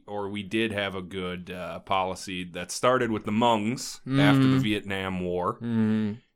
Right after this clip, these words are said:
Speaker 1: And, uh, uh, then went to the Somalians
Speaker 2: Mm-hmm.
Speaker 1: afterwards, yes.
Speaker 2: There's a lot of, uh,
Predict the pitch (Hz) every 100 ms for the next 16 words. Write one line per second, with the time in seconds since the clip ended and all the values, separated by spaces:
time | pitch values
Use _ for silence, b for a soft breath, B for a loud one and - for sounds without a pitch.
0 | - 104 98 92 92 92 87 87 85 82
1 | - 87 82 87 104 107 101 90 95 90
2 | - 92 90 87 90 - - 117 113 110
3 | 107 98 90 - 85 85 - - 85 85
4 | - - 139 147 180 190 214 247 202 151
5 | 135 123 120 107